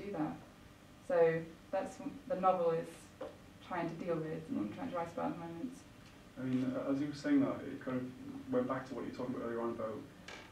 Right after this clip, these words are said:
Speaker 2: immersing yourself in that culture and, and experiencing that change. I mean,
Speaker 1: Yeah.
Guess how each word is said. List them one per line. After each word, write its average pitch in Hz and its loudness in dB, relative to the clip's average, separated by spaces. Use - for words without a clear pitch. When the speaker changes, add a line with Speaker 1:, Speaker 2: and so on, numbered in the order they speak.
Speaker 2:
immersing 127 4
yourself - 0
in 120 0
that - -4
culture 120 0
and, 107 -6
and - -8
experiencing 113 -6
that 101 -4
change. 110 -4
I 110 -6
mean, 117 -2
Speaker 1:
Yeah. 104 -6